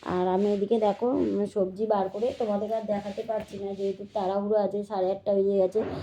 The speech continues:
ছেলেকে ন-, সাড়ে নটা খাবারটা দিয়ে দিতে লাগবে, ঠান্ডা করতে লাগবে তরকারিটা করে। উম, মাছগুলো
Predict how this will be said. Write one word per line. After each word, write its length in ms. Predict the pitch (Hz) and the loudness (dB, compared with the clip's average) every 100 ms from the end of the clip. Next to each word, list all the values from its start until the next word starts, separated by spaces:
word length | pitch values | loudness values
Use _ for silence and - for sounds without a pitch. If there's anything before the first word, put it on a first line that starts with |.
| - - | -10 -4
ছেলেকে 320 | 214 196 196 | 2 4 4
ন-, 260 | 202 196 196 | 2 2 2
সাড়ে 180 | 208 180 | 2 2
নটা 220 | 185 185 202 | 2 2 -2
খাবারটা 400 | - 190 185 - 196 | -2 0 0 2 2
দিয়ে 220 | 196 190 185 185 | 4 4 2 0
দিতে 200 | 190 208 | 4 6
লাগবে, 260 | 196 180 196 | 6 4 0
ঠান্ডা 240 | 196 190 190 | 0 2 2
করতে 200 | 190 185 | 0 -2
লাগবে 180 | 190 180 | -2 0
তরকারিটা 360 | 180 175 180 175 | -2 0 0 0
করে। 160 | 180 240 - - - - | 2 0 -4 -20 -20 -6
উম, 140 | - 196 | 2 4
মাছগুলো 460 | 190 175 185 196 | 6 4 2 2